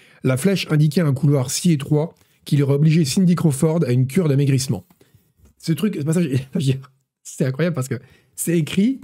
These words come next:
par un marine du vingt-deuxième siècle. Nous sommes en deux mille vingt-trois. Prendre Cindy Crawford comme référence de minceur, c'est déjà, ça fait déjà vieux. Ça fait déjà super vieux.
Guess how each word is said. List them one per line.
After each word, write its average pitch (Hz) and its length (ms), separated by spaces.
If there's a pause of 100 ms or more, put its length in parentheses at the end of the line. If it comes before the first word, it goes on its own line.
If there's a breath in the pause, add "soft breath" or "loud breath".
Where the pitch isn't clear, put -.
par 160 240
un 135 80
marine 135 360
du 135 120
vingt-deuxième 147 460
siècle. 127 320 (560 soft breath)
Nous 156 140
sommes 180 180
en 143 80
deux 156 80
mille 160 160
vingt-trois. 160 560 (600)
Prendre 175 400
Cindy 214 400
Crawford 190 560
comme 131 160
référence 156 640 (140)
de 120 180
minceur, 151 640
c'est 143 160
déjà, 160 360
ça 165 120
fait 156 80
déjà 165 260 (220)
vieux. 123 420 (500)
Ça - 80
fait 143 80
déjà 151 340
super 139 480
vieux. 131 320